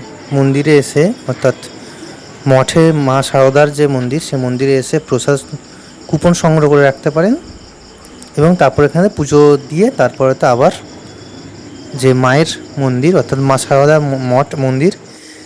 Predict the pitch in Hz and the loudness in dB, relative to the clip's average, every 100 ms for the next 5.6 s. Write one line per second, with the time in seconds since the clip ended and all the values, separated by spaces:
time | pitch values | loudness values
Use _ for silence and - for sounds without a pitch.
0 | - - 165 185 156 127 139 180 311 - | -10 -2 0 2 2 0 2 2 0 -6
1 | - - 156 139 143 131 120 113 - 117 | -2 0 0 0 -2 0 0 -2 -4 -4
2 | 113 117 127 135 139 139 139 120 120 131 | -2 -2 0 -2 -2 -4 -4 -8 -6 -6
3 | 143 190 - 113 - 113 120 120 120 120 | -6 -6 -8 -12 -10 -6 -6 -4 -4 -2
4 | 180 226 - - - - - - 113 131 | -2 -4 -6 -20 -20 -20 -6 -4 -2 0
5 | 127 135 135 147 147 | 2 0 0 -2 2